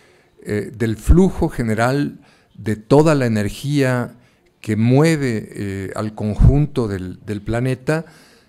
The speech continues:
sino también es la base del flujo, eh, de materiales, eh, sólidos, eh, líquidos y gaseosos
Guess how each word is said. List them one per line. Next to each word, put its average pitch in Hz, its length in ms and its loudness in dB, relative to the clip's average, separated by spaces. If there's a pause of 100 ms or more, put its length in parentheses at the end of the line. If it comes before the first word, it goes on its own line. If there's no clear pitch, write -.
sino 151 420 4
también 131 640 -2
es 110 200 -2
la 127 140 0
base 120 640 0 (400)
del 110 260 -4
flujo, 139 760 4
eh, 101 580 -4 (320)
de 131 320 2
materiales, 120 1600 -2 (500)
eh, 98 560 -4
sólidos, 120 920 -2
eh, 98 520 -6
líquidos 131 600 -4
y 107 60 -2
gaseosos 113 840 -4